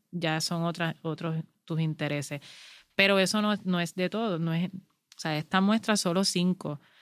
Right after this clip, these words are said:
han logrado eso porque es complicado, depende mucho también de tus oyentes o seguidores, porque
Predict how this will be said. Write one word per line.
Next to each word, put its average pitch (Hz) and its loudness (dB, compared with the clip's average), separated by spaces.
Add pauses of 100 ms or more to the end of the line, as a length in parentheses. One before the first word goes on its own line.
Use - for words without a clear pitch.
(240)
han 165 0
logrado 175 2
eso 208 0
porque 160 0 (140)
es 170 -2
complicado, 190 2
depende 170 0
mucho 196 0
también 196 0
de 190 2
tus 165 -6
oyentes 175 0
o 160 -4
seguidores, 160 -2
porque 151 -6